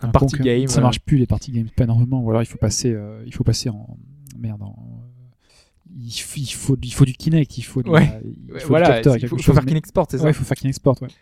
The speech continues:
Speaker 1: Un
Speaker 2: Ouais,
Speaker 1: Conker
Speaker 2: mais à la, à
Speaker 1: Sport.
Speaker 2: l'ancienne, non, ça
Speaker 1: J'hésitais
Speaker 2: marche
Speaker 1: à
Speaker 2: plus, ça.
Speaker 1: faire, tu vois, que, Conker, Kinect. Je me suis dit, ça va
Speaker 2: Conker,
Speaker 1: faire
Speaker 2: ouais.
Speaker 1: un peu trop, tu vois. <laughs> Donc, donc voilà, le, il y a pas eu de jeu Conker, euh, après en projet. Euh, il y a aucun jeu Conker. Tous les, les, euh, les personnes qui ont travaillé sur Conker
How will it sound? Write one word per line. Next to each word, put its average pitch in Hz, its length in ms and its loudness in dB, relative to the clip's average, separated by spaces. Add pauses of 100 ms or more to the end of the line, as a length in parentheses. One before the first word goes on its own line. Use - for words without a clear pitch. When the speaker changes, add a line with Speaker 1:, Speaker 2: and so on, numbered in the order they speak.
(200)
Speaker 1:
Un 143 100 0
Speaker 2:
Ouais, 123 60 -2
Speaker 1:
Conker 156 200 6
Speaker 2:
mais 160 60 4
à 147 80 2
la, 127 60 4
à - 20 2
Speaker 1:
Sport. 151 140 4
Speaker 2:
l'ancienne, 135 380 2
non, 113 80 -6
ça 139 60 0
Speaker 1:
J'hésitais 170 320 0
Speaker 2:
marche 135 140 4
Speaker 1:
à - 40 -4
Speaker 2:
plus, 131 100 -10
ça. 147 60 -12
Speaker 1:
faire, 139 220 2
tu 131 80 -10
vois, 131 160 0
que, 139 260 -6
Conker, 156 640 2
Kinect. 147 400 -4
Je 113 60 -6
me 117 40 -12
suis 143 120 -12
dit, 147 100 -2
ça 127 140 2
va 127 60 6
Speaker 2:
Conker, 127 100 2
Speaker 1:
faire 131 120 4
Speaker 2:
ouais. 135 40 2
Speaker 1:
un 143 40 0
peu 147 80 2
trop, 185 240 -2
tu 156 140 0
vois. 202 220 10 (160)
<laughs> 208 100 10 (640)
Donc, 151 140 2
donc 170 120 6
voilà, 151 240 6
le, 147 220 4
il 156 80 -4
y - 20 2
a - 20 2
pas 185 140 6
eu 185 40 4
de 165 120 6
jeu 160 160 0
Conker, 156 400 2
euh, 131 140 6
après 147 400 0
en 131 100 -4
projet. 120 420 -2
Euh, 120 80 -2
il 113 60 -4
y 113 60 -8
a - 100 -18
aucun 160 400 2
jeu 135 160 0
Conker. 120 400 -4
Tous 175 140 -4
les, 151 180 0 (260)
les, 123 760 -2
euh, 123 260 2
les 127 80 2
personnes 160 260 0
qui 156 60 -4
ont 135 60 -6
travaillé 147 180 -2
sur 139 140 -6
Conker 147 320 -2